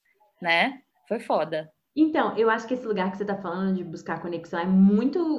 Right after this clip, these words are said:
Speaker 2: muito verdade, é cl-, é nítida, e fala um tanto sobre o quando, e isso é muito legal, quando você tá com a necessidade de querer alguém, que foi o que a gente conversou até outro dia, né? Que o que diferencia a carência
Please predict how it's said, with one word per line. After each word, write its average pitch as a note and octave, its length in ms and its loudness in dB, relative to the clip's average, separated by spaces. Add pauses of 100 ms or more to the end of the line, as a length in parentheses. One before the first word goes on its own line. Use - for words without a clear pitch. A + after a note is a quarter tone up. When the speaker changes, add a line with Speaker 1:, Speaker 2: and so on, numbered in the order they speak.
Speaker 2:
muito G#3+ 480 2
verdade, G#3 760 0
é E3 320 -6
cl-, - 180 -10
é - 20 0
nítida, G3+ 680 2 (280)
e B3 80 -2
fala B3 320 2
um D4 80 4
tanto C4+ 320 0
sobre C#4 300 0
o - 180 -8
quando, C4 760 2
e G#3+ 240 -6
isso A#3+ 160 -6
é C4+ 60 0
muito C4 480 6
legal, G#3 640 0 (300)
quando C4+ 300 2
você C#4+ 300 -2
tá C4 320 0
com C4+ 140 -4
a B3+ 160 2
necessidade C#4 1160 0
de B3 120 -8
querer G#3 360 0
alguém, F#3 800 -4
que A3+ 160 -8
foi A3+ 180 2
o - 20 2
que A#3 80 -2
a G#3+ 60 4
gente G#3 200 -4
conversou G3+ 300 -2
até A3 120 -4
outro D4 260 2
dia, A3 380 0
né? F#3+ 300 -4 (260)
Que B3 120 -2
o B3 40 0
que D4+ 140 2
diferencia D4 840 -2
a G#3+ 200 0
carência A3 1120 -2